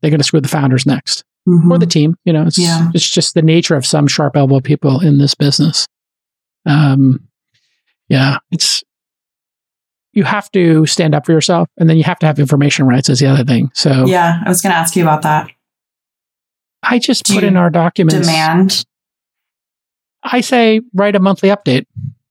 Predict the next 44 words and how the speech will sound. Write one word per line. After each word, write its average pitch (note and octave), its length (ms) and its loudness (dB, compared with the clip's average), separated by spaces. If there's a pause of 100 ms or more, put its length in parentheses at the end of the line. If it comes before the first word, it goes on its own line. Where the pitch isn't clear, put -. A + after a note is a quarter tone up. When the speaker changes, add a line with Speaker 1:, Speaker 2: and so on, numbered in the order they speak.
(180)
Speaker 1:
uh, E3 340 2
in C#4+ 60 2
the G#3+ 140 2
Speaker 2:
Okay, - 80 0
Speaker 1:
first E3+ 320 0
Speaker 2:
yeah. G#3+ 60 -2
Speaker 1:
couple E3 160 -2
of D3+ 40 4
years D#3 200 2
of D#3+ 40 2
the D3+ 60 2
business." D#3+ 320 0
And D#3 120 2
then, D#3 460 2
you F3+ 80 2
know, E3 60 2
when D#3 100 2
you D#3 80 2
get D3+ 80 -4
your E3 80 2
Series D#3 300 2
A, D3+ 160 2
Series D3 240 0
B, D#3+ 160 2
maybe D3+ 220 2
it C#3+ 60 -2
goes D3+ 200 0
to C#3+ 60 -2
six - 220 -4
times D#3 240 0
a D3+ 40 2
year D3 120 2
or C3 60 0
quarterly, E3 380 0
but D3+ 160 -2
we F#3 120 2
actually E3 260 -2
put D#3+ 140 -2
it D#3 60 2
in D#3 80 2
there. D#3 160 2
We D3 100 0
track C#3+ 360 -4
it. G#3 140 -2